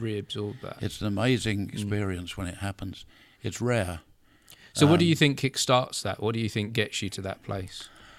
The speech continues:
Speaker 2: I'm not
Speaker 1: Is
Speaker 2: sure,
Speaker 1: it an
Speaker 2: Martin.
Speaker 1: accident?
Speaker 2: Well, no, I, I'm really not sure. Because it's only happened to me a couple of times, it's such a rare thing, I don't know what triggered it.
Speaker 1: Mm-hmm.
Speaker 2: Um, I really don't know.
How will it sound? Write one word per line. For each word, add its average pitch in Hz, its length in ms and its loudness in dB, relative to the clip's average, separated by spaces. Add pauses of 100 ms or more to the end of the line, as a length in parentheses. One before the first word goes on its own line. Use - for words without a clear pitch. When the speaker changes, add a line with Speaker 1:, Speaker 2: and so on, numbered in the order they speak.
(640)
Speaker 2:
I'm - 140 -4
not 196 140 -2
Speaker 1:
Is - 60 -8
Speaker 2:
sure, - 220 2
Speaker 1:
it 123 40 4
an - 100 4
Speaker 2:
Martin. 135 220 4
Speaker 1:
accident? 147 320 0
Speaker 2:
Well, 190 160 2
no, 180 340 0
I, 156 140 -2 (1500)
I'm 147 200 -4
really 156 260 2
not 123 200 0
sure. 95 440 -2 (640)
Because 170 280 0
it's 170 140 -2
only 139 200 4
happened 117 460 0
to 117 160 0
me 95 80 -2
a 95 80 0
couple 110 280 -6
of 92 100 -8
times, 101 400 -2
it's 101 80 -12
such 113 160 -8
a 117 60 -2
rare 104 320 -2
thing, 92 360 -8 (640)
I 127 160 0
don't 123 240 -2
know 110 180 -2
what 107 260 -4
triggered 98 320 -4
it. 92 160 -12 (260)
Speaker 1:
Mm-hmm. 104 220 -6 (160)
Speaker 2:
Um, 50 340 -8 (1000)
I - 40 -6
really 135 340 -2
don't 120 240 -4
know. 90 380 -6